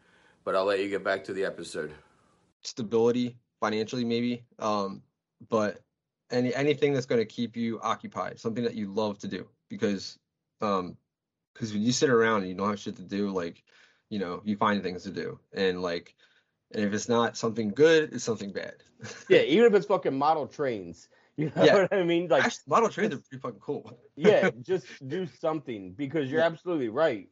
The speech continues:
Speaker 3: Like, even as, like, I go to meetings, and I know you're not a meeting person, you know what I mean? We all different recoveries, and that's the point, is I don't want everybody on here that's Mister N-, A A or N A or Miss N A or A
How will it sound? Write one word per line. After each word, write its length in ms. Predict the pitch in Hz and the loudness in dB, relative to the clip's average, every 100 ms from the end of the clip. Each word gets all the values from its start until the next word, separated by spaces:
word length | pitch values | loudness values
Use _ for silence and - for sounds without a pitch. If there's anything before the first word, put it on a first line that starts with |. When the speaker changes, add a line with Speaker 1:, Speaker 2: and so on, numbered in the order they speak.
| - | -8
Speaker 3:
Like, 320 | 123 110 104 - | -4 -4 -6 -8
even 580 | 180 196 190 165 143 - | -4 0 0 0 -2 -4
as, 380 | 117 113 107 - - | -4 -4 -6 -12 -6
like, 220 | 123 110 - | -4 -4 0
I 160 | 139 | 2
go 180 | 170 143 | 4 2
to 80 | 139 | 2
meetings, 360 | 107 92 90 | -2 -6 -10
and 100 | 120 | -8
I 40 | 123 | -4
know 100 | 135 | -2
you're 200 | 131 127 | 0 0
not 160 | 120 110 | -2 -4
a 20 | |
meeting 320 | 110 139 120 | -4 -4 -4
person, 460 | 104 104 95 95 90 | -4 -8 -8 -10 -6
you 120 | 107 | -2
know 80 | 113 | -2
what 100 | 110 | -2
I 20 | |
mean? 180 | 110 110 | -2 -2
We 140 | 110 | 2
all 160 | 123 127 | 4 4
different 260 | 117 120 | 0 -2
recoveries, 540 | 107 98 151 120 92 98 | -2 0 2 2 -4 -6
and 100 | 101 | -6
that's 180 | 107 - | -8 -8
the 100 | 98 | -10
point, 400 | 92 143 110 78 _ _ _ - | -6 -4 -4 -4 _ _ _ -2
is 280 | 127 110 107 - | 0 0 -2 2
I 80 | |
don't 160 | 160 147 | 4 4
want 180 | 139 131 | 2 2
everybody 460 | 131 139 127 127 117 | 2 2 2 2 2
on 180 | 135 | 0
here 420 | 113 110 104 101 98 | 0 -2 -2 -4 -4
that's 160 | 107 98 | -6 -4
Mister 360 | 117 113 110 | -6 -4 -2
N-, 200 | 101 104 98 | 0 -2 -2
A 240 | 110 113 110 | 2 2 2
A 200 | 110 107 | 2 0
or 100 | 98 | 0
N 220 | 104 101 | -2 0
A 180 | 107 107 | 2 2
or 100 | 92 | 0
Miss 260 | 104 101 | -2 -2
N 160 | 98 95 | -4 -2
A 260 | 101 101 98 | -2 0 0
or 100 | 92 | -2
A 200 | 98 | -2